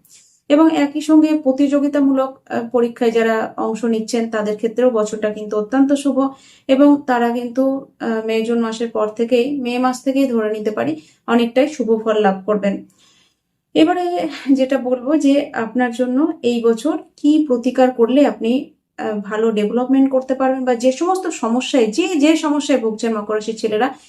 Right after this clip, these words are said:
সেই সমস্যাকে কাটিয়ে আপনার মনের যে ইচ্ছা,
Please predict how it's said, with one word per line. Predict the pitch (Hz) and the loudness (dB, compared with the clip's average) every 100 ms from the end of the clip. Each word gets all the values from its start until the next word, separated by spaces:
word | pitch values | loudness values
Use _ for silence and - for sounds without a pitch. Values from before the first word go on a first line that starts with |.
| _ | _
সেই | - 330 370 | 0 2 2
সমস্যাকে | 320 262 254 262 254 | 2 2 2 0 2
কাটিয়ে | 240 208 277 262 196 - - | 0 0 4 4 4 -2 -6
আপনার | 226 - 269 277 | -8 -2 0 0
মনের | 220 214 226 | 0 0 -2
যে | 226 233 | 0 -4
ইচ্ছা, | 214 - 262 208 | -4 -4 -2 -2